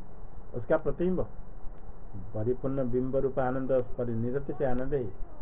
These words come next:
उसके थोड़ा प्रतिबिंब, जैसे प्रकाश रूप सूर्य है,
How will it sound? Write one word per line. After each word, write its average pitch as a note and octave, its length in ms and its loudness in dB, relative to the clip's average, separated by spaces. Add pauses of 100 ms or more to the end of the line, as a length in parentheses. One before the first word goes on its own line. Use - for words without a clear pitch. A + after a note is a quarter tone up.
(560)
उसके D3 260 0
थोड़ा C#3 200 4
प्रतिबिंब, B2+ 640 2
जैसे C3 340 2
प्रकाश C#3+ 540 4
रूप C#3 160 0
सूर्य D3+ 320 2
है, G#2 140 2